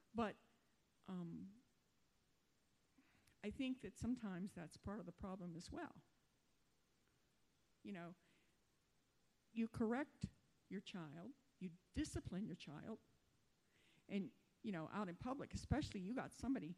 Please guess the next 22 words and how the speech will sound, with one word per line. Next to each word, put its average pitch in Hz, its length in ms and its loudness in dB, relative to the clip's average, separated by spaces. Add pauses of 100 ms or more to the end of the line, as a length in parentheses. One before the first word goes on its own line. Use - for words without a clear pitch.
(580)
hovering 226 320 0
over 285 300 2
you, 127 260 -2 (1600)
threatening, 220 600 4 (3000)
and 226 120 6
it's, 226 200 0 (3250)
if 233 100 4
they 247 140 6
get 330 240 0
no 294 180 8 (100)
discipline 240 520 2
and 240 120 6
they 247 80 4
get 254 240 0
no 254 240 4
guidance, 269 520 2 (400)
what 277 180 0
can 339 180 4
you 294 160 10
expect - 600 -2
from 165 180 -2
them? - 200 -8